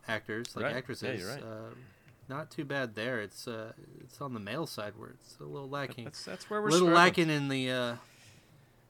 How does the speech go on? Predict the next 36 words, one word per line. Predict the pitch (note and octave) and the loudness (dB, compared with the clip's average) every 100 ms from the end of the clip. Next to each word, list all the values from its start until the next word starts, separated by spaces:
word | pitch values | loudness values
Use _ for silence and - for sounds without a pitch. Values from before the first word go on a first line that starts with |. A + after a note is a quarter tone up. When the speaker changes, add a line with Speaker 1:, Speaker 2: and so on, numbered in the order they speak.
| - - - - | -20 -20 -20 -16
Speaker 1:
where | D3+ D3 | -4 -2
it | B2 | -2
counts | - D3 D#3 | -4 -6 -6
there, | - A#2+ | -6 -6
America. | A2+ A#2 A#2 A#2+ A#2+ - - - - - - - | -4 -4 -4 -6 -12 -14 -20 -20 -20 -16 4 8
Speaker 2:
<laughs> | - - - | 8 8 -6
Where | D#3+ F3 F3 | 4 6 6
it | E3+ | 6
counts. | - B3+ - - - - - | 12 12 12 -4 -8 -18 -20
Speaker 1:
<laughs> | - - - - | -20 -20 -12 0
Where | F3+ F3 | 2 4
it | F3 | 2
Speaker 2:
All | A2+ | 4
right, | |
Speaker 1:
counts. | D3+ D3+ D3 A2 | 4 4 2 -4
Speaker 2:
well. | G2 F#2+ - - - - - | -8 -8 -12 -14 -14 -14 -6
Speaker 1:
Male | A#2 A#2+ A2+ | 0 2 2
actors. | G#2 F#2+ F#2+ - - - A#2 | 2 -2 -6 -8 -12 -10 -2
Um, | A2 A2 G#2+ - - - - | 2 2 0 -6 -16 -16 -18
so, | - G3 F#3+ F3+ F3 C#3+ - - | -2 6 10 10 8 2 -12 -4
uh, | D3 D3 C#3 C#3 - - D#3+ | 4 6 8 4 0 -10 6
not | A#3 B3+ | 8 8
really | B3+ A3+ | 8 8
a | |
transition | F#3 F3+ D#3 D#3 E3 D3 | 8 4 2 0 0 -2
to | |
this, | C#3 C#3+ C3 | 2 2 2
but | C#3+ | -2
this | D#3 D#3 | -4 -2
is | E3+ | 0
something, | F#3+ E3+ E3+ D#3 C#3+ - | 0 2 2 2 0 0
uh, | B2+ B2 A#2+ B2 | 2 4 2 2
we | C#3+ | 0
had | C3+ | 0
teased | - F#3+ G3 D3+ - | 0 0 0 -2 -2
before. | C#3+ - C3+ B2 A#2 G#2+ | -2 0 2 4 4 0